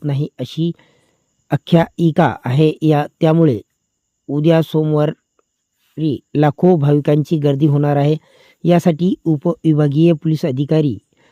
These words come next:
सुरेश दळवे हे बंदोबस्त अधिकारी असून, त्यांच्यासोबत एकोणीस पोलीस अधिकारी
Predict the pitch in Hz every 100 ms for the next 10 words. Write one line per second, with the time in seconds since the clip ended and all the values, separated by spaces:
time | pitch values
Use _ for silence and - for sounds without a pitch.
0 | _ - 160 165 156 151 156 147 160 151
1 | 143 143 143 147 - 160 131 143 135 143
2 | 156 135 170 117 98 _ _ _ _ 165
3 | 156 151 160 - 156 151 123 _ 143 147
4 | 175 175 175 - 165 180 151 143 151 170
5 | 147